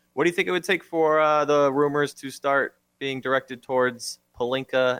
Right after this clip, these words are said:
and Magic about potentially losing their gigs? Like, would it have to be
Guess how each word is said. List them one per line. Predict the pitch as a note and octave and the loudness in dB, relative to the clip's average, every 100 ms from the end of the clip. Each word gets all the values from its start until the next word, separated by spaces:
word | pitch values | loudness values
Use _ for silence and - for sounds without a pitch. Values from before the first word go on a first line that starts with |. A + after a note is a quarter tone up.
| - | -4
and | A#2 A2+ A2 | -2 -2 -2
Magic | A#2+ C#3+ G2+ - _ _ - | -4 -4 -6 -16 _ _ -12
about | F2+ D2+ - | -10 -10 -12
potentially | F#2 - D#2+ E2 D2 - _ _ _ _ _ _ | -18 -16 -14 -12 -12 -16 _ _ _ _ _ _
losing | G2 E2+ F2 | -16 -16 -16
their | D#2 - | -18 -12
gigs? | E2 C2 - - | -12 -12 -18 -12
Like, | G2 | -2
would | A#2+ | 2
it | A#2+ | 2
have | B2 - | 0 -4
to | |
be | A#2 A#2+ A2 G2 | -4 -2 -2 -4